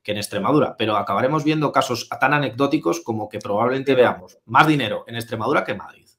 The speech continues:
Speaker 2: En todo caso, como anunció Isabel Díaz Ayuso, es posible que haya, digamos, intromisión en las competencias de las comunidades autónomas. En este caso, por ejemplo, en la Comunidad de Madrid, eh, y anunció ya,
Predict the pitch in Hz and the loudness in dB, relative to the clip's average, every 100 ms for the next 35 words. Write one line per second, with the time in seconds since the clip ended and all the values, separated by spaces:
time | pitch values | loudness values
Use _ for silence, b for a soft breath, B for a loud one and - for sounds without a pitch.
0 | _ 139 135 135 147 147 175 185 135 131 | _ -2 2 2 4 4 4 4 6 4
1 | 131 151 147 143 139 135 139 139 185 - | 2 -2 -2 0 2 2 0 -2 -6 -2
2 | 127 127 135 160 139 110 117 143 165 175 | -4 0 2 2 2 0 2 4 6 6
3 | 139 110 110 117 143 - 127 113 110 110 | 4 0 -2 0 -2 -2 -4 -2 -4 -4
4 | - 127 143 - 131 117 123 120 160 165 | -2 0 0 -2 -2 0 0 0 0 0
5 | 131 117 104 101 101 101 - 101 113 117 | -2 -2 0 2 0 -4 -8 -6 -6 -4
6 | 104 98 160 92 95 98 110 113 131 143 | 0 0 0 -4 -8 -10 -6 -6 -2 -2
7 | 107 104 113 127 143 123 110 110 110 104 | -4 -6 -2 0 2 0 -2 -2 -2 -2
8 | 113 104 143 214 - 95 78 90 104 107 | -2 0 0 0 0 -2 -2 -4 -4 -6
9 | - 117 120 135 156 | 0 2 6 6 4